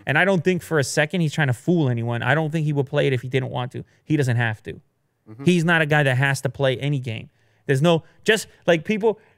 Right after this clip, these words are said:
Speaker 1: I know a lot of people think that once the corporate involvement, it's like a gun to the head. It's like, "You gotta do it." It's like,
Speaker 2: Yeah.
Speaker 1: no, man,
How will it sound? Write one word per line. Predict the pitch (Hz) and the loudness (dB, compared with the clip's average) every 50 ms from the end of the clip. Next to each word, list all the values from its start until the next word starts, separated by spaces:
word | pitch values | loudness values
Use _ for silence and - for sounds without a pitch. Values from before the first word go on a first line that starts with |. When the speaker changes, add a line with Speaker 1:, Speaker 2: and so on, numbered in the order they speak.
| _ _ - | _ _ -2
Speaker 1:
I | |
know | 180 208 226 | 0 2 4
a | 208 196 | 4 4
lot | 208 233 262 | 4 4 2
of | 262 | 0
people | - 247 220 208 196 | -2 -2 -2 0 -2
think | - - 226 220 | 0 -2 -2 0
that | 190 185 | 2 2
once | 170 185 202 190 | 2 2 2 0
the | - 190 | -2 -4
corporate | - _ - - 208 202 - 202 185 | -4 _ 0 2 2 2 2 2 2
involvement, | 180 151 131 143 151 175 185 208 214 180 | 2 4 4 6 4 4 4 2 -2 -2
it's | 175 - 196 | 0 0 0
like | 180 - | 0 0
a | 175 | 0
gun | 165 147 151 170 180 185 | 0 2 2 2 4 2
to | 196 190 | 2 2
the | 170 | 2
head. | 156 165 180 185 | 4 4 2 2
It's | 185 - - | 2 0 0
like, | - 156 147 - 160 | 0 0 0 0 0
"You | 175 160 | 0 0
gotta | 143 - - 226 202 220 208 220 | 2 4 4 4 4 2 2 0
do | 202 170 226 254 254 240 | 2 2 4 4 6 4
it." | 214 165 | 4 2
It's | 185 175 - | 0 -2 -2
like, | 202 | -4
Speaker 2:
Yeah. | - 180 226 | -4 -2 0
Speaker 1:
no, | 269 359 415 392 294 131 120 | 0 2 4 4 2 2 0
man, | 127 120 123 180 240 311 339 | -2 -4 -4 -2 -4 -4 -6